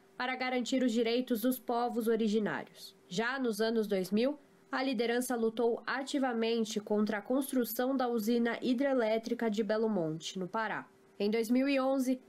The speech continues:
recebeu o título de cidadão honorário de Paris.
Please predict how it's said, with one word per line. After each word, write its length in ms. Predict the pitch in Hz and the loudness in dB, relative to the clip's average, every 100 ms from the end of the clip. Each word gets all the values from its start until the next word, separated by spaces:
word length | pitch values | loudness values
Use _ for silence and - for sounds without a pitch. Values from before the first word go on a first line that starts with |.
| - | -4
recebeu 460 | 277 269 220 247 | -2 0 -2 0
o 60 | 254 | 0
título 420 | 262 247 254 240 | 0 0 2 2
de 140 | 214 | 2
cidadão 580 | 254 302 262 226 240 247 - | 0 0 0 0 0 -2 0
honorário 680 | 254 285 277 247 226 226 214 | 0 2 2 0 -2 -2 -4
de 100 | 208 | -4
Paris. 680 | 226 214 165 - - - | -4 -4 -4 -8 -12 -16